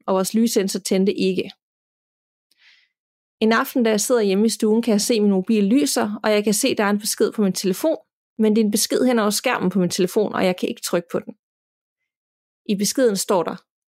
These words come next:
"Hvad vil du have?" Og for så forsvinder den, imens jeg sidder og ser på den. Om det var min beboer eller noget andet, ved jeg ikke, men det var vildt underligt.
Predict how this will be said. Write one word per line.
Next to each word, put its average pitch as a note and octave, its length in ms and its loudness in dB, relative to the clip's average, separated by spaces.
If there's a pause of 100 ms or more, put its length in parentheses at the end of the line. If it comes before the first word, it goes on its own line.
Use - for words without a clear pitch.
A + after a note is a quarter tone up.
(120)
"Hvad G3 140 0
vil G3+ 120 2
du F#3+ 80 2
have?" F3+ 240 -2 (1040)
Og G3+ 120 0
for B3 100 -2
så B3 200 0
forsvinder A3+ 420 0
den, - 120 -2
imens F#3+ 300 0
jeg G3 80 0
sidder G3+ 220 2
og - 80 0
ser - 160 0
på - 180 -2
den. E3 180 -10 (1400)
Om G#3+ 140 0
det A3+ 100 4
var A3 60 0
min A3 160 2
beboer B3+ 440 0
eller G#3 220 0
noget G3 200 0
andet, A3+ 260 2
ved A#3 100 4
jeg F3 180 2
ikke, F#3 140 -4
men F#3 100 2
det G3 80 2
var F#3+ 60 2
vildt A#3+ 240 0
underligt. D#3 420 -2